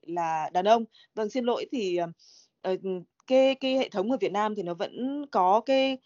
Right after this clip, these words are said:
ờ, phân biệt, ừm, giới tính như vậy đó ạ. Bởi vì là chức vụ Tổng Bí thư Đảng Cộng sản Việt Nam thì chưa tới, từ trước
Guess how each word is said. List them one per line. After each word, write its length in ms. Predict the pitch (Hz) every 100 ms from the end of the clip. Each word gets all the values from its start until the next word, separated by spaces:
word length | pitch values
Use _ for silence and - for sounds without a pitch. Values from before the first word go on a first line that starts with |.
| _ _
ờ, 280 | - 196 185 185 190 185 -
phân 140 | 269
biệt, 160 | 233 - _ -
ừm, 460 | 175 170 165 165
giới 140 | 196 202
tính 260 | 226 220 349
như 100 | 330
vậy 160 | 269
đó 120 | 185 214
ạ. 100 | - - -
Bởi 80 | 196
vì 180 | 190 180
là 280 | 175 170 165 -
chức 200 | - 359 - _
vụ 380 | 202 220 233 - _
Tổng 160 | - 175
Bí 80 | 160
thư 140 | 247
Đảng 160 | 214 175
Cộng 120 | -
sản 180 | 180 160
Việt 100 | 160
Nam 180 | 202 214
thì 100 | 185
chưa 240 | - 269 262 _
tới, 300 | 202 202 214 226 214 -
từ 100 |
trước 120 | 202